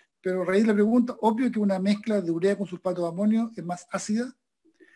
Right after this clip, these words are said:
que la urea normal. Y delante dije, de pasadita, <laughs> sin pensar en la urea Smart, si falta azufre, lo más barato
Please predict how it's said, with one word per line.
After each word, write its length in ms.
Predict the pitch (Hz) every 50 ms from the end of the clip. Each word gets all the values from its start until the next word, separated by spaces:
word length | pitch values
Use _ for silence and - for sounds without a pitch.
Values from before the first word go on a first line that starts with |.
| _ _ _ _ _
que 500 | - 190 180 175 175 170 170 165 165 165
la 80 | 160 165
urea 200 | 165 170 185 180
normal. 500 | 185 185 180 208 226 180 - - - - _ _ _ _ _ _ _ _ _ _ _ _ _
Y 60 | -
delante 300 | 175 180 202 208 208 208
dije, 340 | 196 214 240 - - 226 233
de 220 | 220 185 175 180 180
pasadita, 500 | 180 165 - 185 190 220 208 277 233 -
<laughs> 0 |
sin 180 | - 202 208
pensar 340 | 208 220 180 - 208 196 196
en 100 | 190 180
la 60 | 175
urea 180 | 175 170 175 170
Smart, 280 | 170 185 202 214 220
si 140 | 208 - 170
falta 520 | 160 - 196 202 208 202 - - 190 170 160
azufre, 520 | - - - - 220 233 - - 226 190
lo 100 | 170 160
más 180 | 165 180 180 170
barato 580 | 175 175 170 180 190 190 190 202 185 180 -